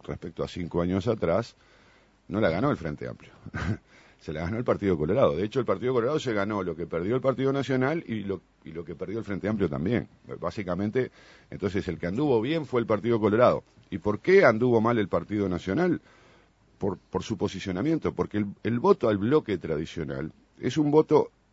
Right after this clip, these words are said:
estable y que va a ser estable, es decir, se puede predecir, esta gente, que es casi un medio país, va a votar a un partido tradicional. ¿Por qué va a votar a uno u a otro partido tradicional? Ah, bueno, ahí dependerá del candidato, de cómo se desempeñe en la campaña.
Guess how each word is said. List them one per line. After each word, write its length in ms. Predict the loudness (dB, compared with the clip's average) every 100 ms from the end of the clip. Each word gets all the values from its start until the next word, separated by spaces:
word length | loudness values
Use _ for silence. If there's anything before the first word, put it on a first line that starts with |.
| _
estable 640 | -10 4 6 8 6 0 -2
y 80 | -4
que 100 | 2
va 120 | 2
a 20 |
ser 160 | 2 -2
estable, 340 | 2 2 2
es 60 | 0
decir, 120 | -4
se 120 | -8
puede 240 | 0 2 2
predecir, 420 | 0 0 -4 -6 _ -20 _ _
esta 200 | -2 0
gente, 480 | 2 0 0 -2 -4 _ _
que 80 | -14
es 60 | -6
casi 240 | -6 -4
un 120 | -4
medio 240 | -2 -2 0
país, 360 | 2 0 -2 2
va 40 |
a 40 | 4
votar 280 | 4 4
a 40 | 2
un 140 | 0
partido 360 | -4 -4 -4 -6
tradicional. 480 | -6 -8 -8 -10 -12 -20 -20 -20 -20 -12
¿Por 140 | -2 2
qué 120 | 8
va 80 | 10
a 40 |
votar 260 | 10 8 6
a 80 | 6
uno 280 | 4 -2
u 160 | 0 2
a 20 |
otro 240 | 2 4 2
partido 340 | 2 0 -2
tradicional? 460 | 0 -2 2 2 2
Ah, 140 | 4
bueno, 240 | 6 6 6
ahí 100 | 4
dependerá 460 | 4 4 2 4 4
del 120 | 2
candidato, 600 | 0 2 2 2 2 0
de 60 |
cómo 240 | 2 0 0
se 120 | 0
desempeñe 500 | -4 -4 -4 -2 0
en 80 | 0
la 100 | 0
campaña. 520 | -2 -2 -4 -4 -10